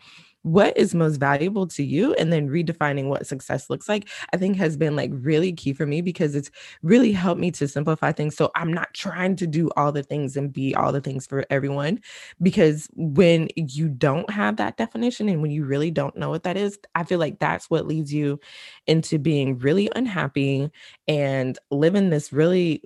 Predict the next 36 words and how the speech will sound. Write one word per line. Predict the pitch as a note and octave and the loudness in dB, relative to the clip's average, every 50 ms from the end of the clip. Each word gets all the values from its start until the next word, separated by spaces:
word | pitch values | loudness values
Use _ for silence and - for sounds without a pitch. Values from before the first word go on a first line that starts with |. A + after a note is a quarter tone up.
| - | -8
what | - - E3 D3+ D#3 D#3 - | -6 -4 0 2 0 0 0
looks | D#3+ E3 D#3 D#3+ G3 G3+ - - | -2 -4 -2 -2 -2 -2 -4 -6
like | D3 D3 - | -8 -6 -6
on | C#3+ C#3+ | -6 -4
the | C#3 - | -4 -2
outside, | D3 D#3 E3+ - - B2+ B2+ B2 A#2+ | -2 -4 -4 -6 -8 -8 -6 -6 -4
a | |
really | B2 D3 E3+ F3 F3 C#3 | -2 0 0 0 0 -2
nice | B2+ C3 B2+ C3 C3 - - | -2 -4 -4 -6 -6 -8 -6
life, | C3 C3+ C#3 C#3+ C3+ - - | -4 -2 -2 -2 -4 -4 -4
but | - C3 - - - - | -2 -2 -2 -2 -4 -6
you | C3 C#3 D3+ E3 | -4 -2 0 0
are | D#3 C#3 | 0 0
truly | C3+ - - - E3 D#3+ D3+ C#3 | -2 -2 -2 0 0 0 0 -2
unhappy | - B2+ C3 C3 - C#3 C3 C3 - D3+ C3 | -2 -4 -6 -6 -6 -6 -6 -6 -4 -4 -4
and | B2 C3 | -4 -4
not | C3+ C3 - | -6 -6 -4
fulfilled. | - B2+ A#2+ - - D3 D3 C3 B2 B2 - - - - - - - | -2 -4 -2 0 0 0 2 2 0 -2 -4 -8 -14 -18 -20 -20 -4
So | - - E3+ D3 C3+ - - D#3+ C3+ - | 2 4 4 4 4 2 0 -6 -6 -6
really | - D3+ D3 E3+ F#3 C#4 D4+ B3 | -6 -2 2 2 4 6 4 4
to | - - D#3+ | 4 2 -2
simplify | - - - D3 F#3 - A#3 B3 - A#3 B3+ | 0 2 2 2 4 2 0 0 2 0 0
things | C4+ - C4+ B3 A3+ | 2 2 2 2 2
is | G3 D#3+ C#3+ C#3 | 0 0 0 2
really | E3+ G3 A#3 B3+ | 2 2 2 2
to | - F#3 - - | 0 -4 -4 -4
ask | D3 - - - | -6 -6 -6 -6
yourself, | G#3+ G3+ - D#3+ C3+ | -6 -4 -4 -4 -2
like, | D3+ C3+ B2+ | -2 -4 -4
what | B2+ B2 C#3 F#3 G3 - | -2 0 2 2 2 2
is | - F#3 - E3 | 0 -2 0 0
most | D3+ D#3 - | -2 -2 -2
important | C#3 D#3 - - D#3+ E3 E3 D3 - | -2 -4 -2 -2 -2 -2 -4 -6 -8
to | - C3 | -8 -6
you? | A#2+ A#2+ | -6 -4
What | A#2+ B2+ C#3+ E3 D#3 - | -2 0 0 0 -2 -2